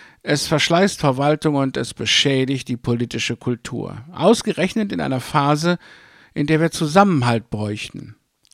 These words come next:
Wer ernsthaft Leistung will, muss den Menschen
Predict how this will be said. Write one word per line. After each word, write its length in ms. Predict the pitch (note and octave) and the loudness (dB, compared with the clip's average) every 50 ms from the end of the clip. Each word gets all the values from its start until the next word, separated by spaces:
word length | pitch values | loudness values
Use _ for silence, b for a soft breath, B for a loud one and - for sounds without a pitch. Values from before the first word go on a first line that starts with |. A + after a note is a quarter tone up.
| b b b b b b b b b | b b b b b b b b b
Wer 180 | C#3+ D#3 D#3 | 2 4 4
ernsthaft 600 | C#3+ D3 G3+ B3+ C4+ - - G#3+ E3+ C#3+ - - | 4 4 2 2 2 4 4 4 4 4 2 2
Leistung 800 | E3 E3 F3 G3+ A#3 A#3+ - - - - D#3 C#3+ C3 B2 A2+ G#2+ | 4 4 6 6 4 2 0 -4 -2 0 0 2 2 0 -2 0
will, 500 | A#2 C3+ D3 D#3 E3+ G3 G#3+ A#3+ B3+ D#4 - _ _ _ | 2 4 6 6 6 4 4 2 -2 -4 -10 _ _ _
muss 320 | - - D3 D3+ C#3+ - | -4 0 0 0 -2 -2
den 200 | - D3 B2+ B2 | -4 -2 0 0
Menschen 840 | B2 C3+ D3 E3+ E3 - - D#3 D3+ D3 C#3+ C#3 C#3 - - _ | 0 0 -2 -2 -2 -4 -4 -2 -4 -4 -4 -6 -8 -10 -14 _